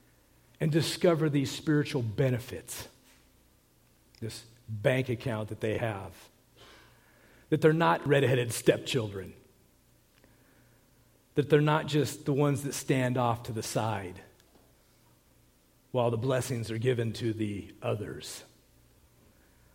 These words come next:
but that they're accepted,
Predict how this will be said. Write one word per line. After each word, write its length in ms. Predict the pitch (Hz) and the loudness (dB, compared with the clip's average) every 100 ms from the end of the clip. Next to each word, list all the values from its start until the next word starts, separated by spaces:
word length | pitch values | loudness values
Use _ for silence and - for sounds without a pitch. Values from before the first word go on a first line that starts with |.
| _ _ _ _ _ _ _ _ - | _ _ _ _ _ _ _ _ -6
but 160 | - - | -6 -4
that 160 | 123 | -4
they're 140 | 135 117 | -4 -8
accepted, 1000 | - - - - 139 - - 107 - | -6 -4 -4 0 -2 -2 -8 -8 -8